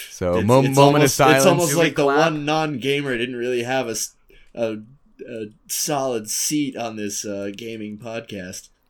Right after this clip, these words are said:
Speaker 1: You, you were a good addition. You'll be, you'll be missed. I'll miss
Speaker 2: Yeah.
Speaker 1: you.
Speaker 3: Yeah,
Speaker 2: I don't
Speaker 3: Ben.
Speaker 2: know.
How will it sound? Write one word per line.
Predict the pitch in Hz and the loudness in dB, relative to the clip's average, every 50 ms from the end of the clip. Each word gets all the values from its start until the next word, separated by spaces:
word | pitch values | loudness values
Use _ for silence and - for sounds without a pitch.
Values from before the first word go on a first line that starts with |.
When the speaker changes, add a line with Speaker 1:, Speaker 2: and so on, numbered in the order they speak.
| _ _ | _ _
Speaker 1:
You, | - 90 101 120 131 135 | -10 -4 -2 -2 -2 0
you | 123 127 139 143 | 0 2 2 4
were | 147 147 143 | 6 6 6
a | 143 135 | 4 4
good | 113 143 139 | 4 2 2
addition. | 139 123 127 135 127 117 - 123 117 | 2 2 0 0 -2 -2 -6 -8 -6
You'll | 113 110 104 | -4 -4 -6
be, | 98 95 | -6 -6
you'll | 95 101 98 | -8 -8 -8
be | 101 101 | -8 -8
missed. | 101 98 90 92 92 - - - - - - | -8 -8 -8 -8 -10 -12 -16 -20 -20 -14 -8
I'll | 95 101 104 | -6 -4 -4
miss | 117 120 117 113 113 113 | -4 -4 -6 -6 -6 -8
Speaker 2:
Yeah. | 95 | -10
Speaker 1:
you. | 92 92 92 _ - | -12 -14 -16 _ -18
Speaker 3:
Yeah, | 143 127 120 110 | -14 -12 -10 -10
Speaker 2:
I | |
don't | 110 107 104 | -8 -8 -8
Speaker 3:
Ben. | 104 101 | -8 -8
Speaker 2:
know. | 101 101 101 | -8 -10 -12